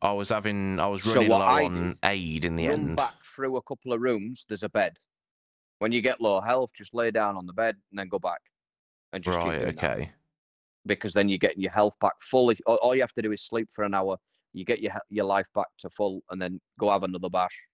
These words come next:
Speaker 2: and off you go again.
Speaker 1: Yeah.
Speaker 2: And just keep doing that. That's how I beat 'em.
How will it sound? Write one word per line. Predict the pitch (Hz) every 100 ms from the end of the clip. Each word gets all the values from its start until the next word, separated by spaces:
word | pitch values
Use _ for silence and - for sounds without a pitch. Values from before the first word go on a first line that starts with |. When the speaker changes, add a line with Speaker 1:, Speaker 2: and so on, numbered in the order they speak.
| -
Speaker 2:
and | 95
off | 90
you | 95
go | 90 90
again. | 87 85 90
Speaker 1:
Yeah. | 92 87 82 90 - _ -
Speaker 2:
And | 90
just | 92 -
keep | 95
doing | 92 92 87
that. | 85 -
That's | 95 -
how | 92
I | 90 87
beat | 87
'em. | 67